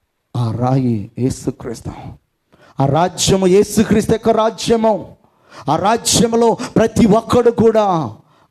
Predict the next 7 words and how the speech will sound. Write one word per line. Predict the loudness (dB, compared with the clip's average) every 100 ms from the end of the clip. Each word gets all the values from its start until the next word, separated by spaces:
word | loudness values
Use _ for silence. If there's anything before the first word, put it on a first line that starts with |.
| -2
ఆయనక | 2 2 2 0 -2 -6 -6
కుమారుడే, | -4 0 2 2 2 0
ఆయనక | 2 2 2 2 0 -2 -8 _ _ _ -4
కుమార్తె. | -2 0 -4 -6 -10 -10 -14 _ _ _ _ _ _ _ _ _ _ _ _ _ _ _ _ _ _ _ -6
ఆ | 0
రాజ్యంలోనికి | 0 -2 -4 -2 -2 -2 -4 -4
వెళ్ళడానికి | -4 -2 -2 -4 -6 -6 -8